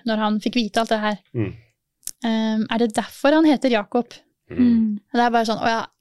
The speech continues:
Speaker 1: der kom den, liksom.»
Speaker 2: Der kom den.
Speaker 1: Han har sikkert ventet på, «Ja, hva er det nå? Når skal han leve opp til navnet sitt?» ikke sant?
Speaker 2: <laughs>
Speaker 1: Og tenk deg å vokse opp og alltid bli kalt for bedrager.
Speaker 2: Ja.
Speaker 1: «Hei, bedrager, kom nå, nå skal vi gå og spise med familien. Bedrager, kan du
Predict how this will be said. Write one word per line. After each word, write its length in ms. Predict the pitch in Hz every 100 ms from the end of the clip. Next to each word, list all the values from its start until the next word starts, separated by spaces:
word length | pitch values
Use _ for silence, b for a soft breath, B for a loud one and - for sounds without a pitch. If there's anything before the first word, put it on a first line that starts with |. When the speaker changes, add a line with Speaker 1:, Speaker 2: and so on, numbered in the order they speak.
| _
Speaker 1:
der 180 | 226 226
kom 200 | - 208
den, 160 | 208 214 220
liksom.» 200 | 254 240
Speaker 2:
Der 240 | 107 110
kom 260 | 110 113 107
den. 80 | 85
Speaker 1:
Han 100 | 247
har 80 |
sikkert 240 | 254 233 240
ventet 300 | 247 214 202 202
på, 80 |
«Ja, 140 | 226 220
hva 100 | 214
er 20 |
det 80 | 214
nå? 80 | 220
Når 220 | 226 226 220
skal 160 | 240
han 80 | 233
leve 140 | 226 208
opp 100 | 208
til 80 | 233
navnet 260 | 208 208
sitt?» 140 | 214 285
ikke 160 | -
sant? 240 | 254 277 -
Speaker 2:
<laughs> 540 | 214 233 240 226 226
Speaker 1:
Og 60 | 262
tenk 280 | - 269 269
deg 100 | 311
å 320 | 269 247 247 240
vokse 340 | 262 - -
opp 160 | 226 -
og 60 |
alltid 340 | - 214 - 226
bli 100 | 240
kalt 340 | 240 208 208
for 220 | - 226
bedrager. 520 | 220 226 214 202 277 294 -
Speaker 2:
Ja. 240 | - 135 196
Speaker 1:
«Hei, 120 | 330 302
bedrager, 420 | 277 269 262 285 269 _
kom 200 | 285 285
nå, 180 | 285
nå 100 | 277
skal 140 | 269 285
vi 40 |
gå 40 | 269
og 60 | 269
spise 220 | 269 -
med 100 | 240
familien. 440 | 254 240 240 247 233 B B B
Bedrager, 500 | 285 269 254 285 254 -
kan 160 | 269
du 80 | 269